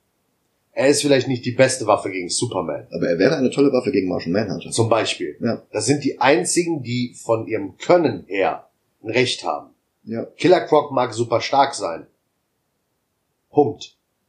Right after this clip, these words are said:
Speaker 2: Enchantress ist halt unglaublich mächtig, aber halt nicht so gut kontrollierbar, wie Waller glaubt.
Speaker 1: Richtig. Harley Quinn hat mal gar keine Daseinsberechtigung im Suicide Squad.
Speaker 2: Außer natürlich Merchandise zu verkaufen.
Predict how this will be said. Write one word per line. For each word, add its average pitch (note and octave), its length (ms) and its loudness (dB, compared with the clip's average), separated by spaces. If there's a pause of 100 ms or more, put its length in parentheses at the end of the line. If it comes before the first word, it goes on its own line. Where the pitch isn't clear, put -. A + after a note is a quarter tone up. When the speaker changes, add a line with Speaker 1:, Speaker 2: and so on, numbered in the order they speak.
(460)
Speaker 2:
Enchantress A#2+ 680 2
ist A#2 140 -2
halt A2+ 180 2
unglaublich A#2 440 2
mächtig, A2 400 0
aber G#2 200 0
halt F#2+ 180 -4
nicht A2+ 240 -2
so A2 140 -2
gut A2+ 160 -2
kontrollierbar, G#2 880 0
wie F#2+ 160 -2
Waller G2+ 240 0
glaubt. - 520 0
Speaker 1:
Richtig. G#2+ 440 -4 (240)
Harley A#2+ 280 4
Quinn C#3+ 200 4
hat C#3 160 4
mal A2 120 2
gar C3 240 4
keine F2+ 420 0 (200)
Daseinsberechtigung F2+ 880 0
im E2 60 -10
Suicide E2 480 -4
Squad. - 520 -2 (220)
Speaker 2:
Außer F2 300 0
natürlich A#2+ 420 4
Merchandise G2 420 2
zu - 120 -8
verkaufen. D#2 480 -2